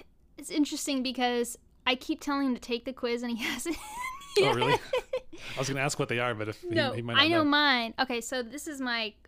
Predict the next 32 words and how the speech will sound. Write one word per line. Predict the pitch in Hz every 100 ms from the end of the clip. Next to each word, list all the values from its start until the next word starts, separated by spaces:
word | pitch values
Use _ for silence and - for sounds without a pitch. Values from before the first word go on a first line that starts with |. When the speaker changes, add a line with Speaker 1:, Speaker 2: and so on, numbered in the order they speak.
| -
Speaker 1:
okay, | 220
so | 196 240 -
I'm | 269 320 330 320 - _ _ _ _ _ _ -
acts | 233 -
of | 240
service, | - 233 214 208 - - - - 240
number | 220 202 208
one, | 214 - - 240 - _ -
i-, | - -
in | 247
Speaker 2:
Okay. |
Speaker 1:
how | 233 240 240
I | 226 220
receive | 220 214 - 233 220 208 220 - - _ _ - -
and | 233 214 208
give. | 190 - 240 - - _ _ -
So | - 240
Speaker 2:
Okay. | 226 -
Speaker 1:
I'm | 254 294
just | 294 -
that | 254
type | 240 240
of | 226
person | 226 208 - 220
that's | 196 -
like, | 208 196 - -
I'm | - 262 311
not | 320 294
very, | 311 294 277 277 - - - _ _ _
I'm | 247
not | 294 294
gushy. | - 254 - 320 359